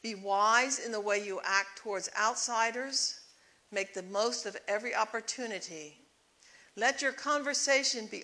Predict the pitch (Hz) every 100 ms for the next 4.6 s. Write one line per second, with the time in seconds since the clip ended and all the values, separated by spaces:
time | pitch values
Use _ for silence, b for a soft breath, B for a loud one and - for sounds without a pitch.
0 | - 208 240 294 302 302 294 285 - -
1 | 269 247 226 214 - 196 180 190 202 170
2 | 151 - - - b b b b - -
3 | 294 311 302 320 294 277 247 233 - -
4 | 214 170 156 - -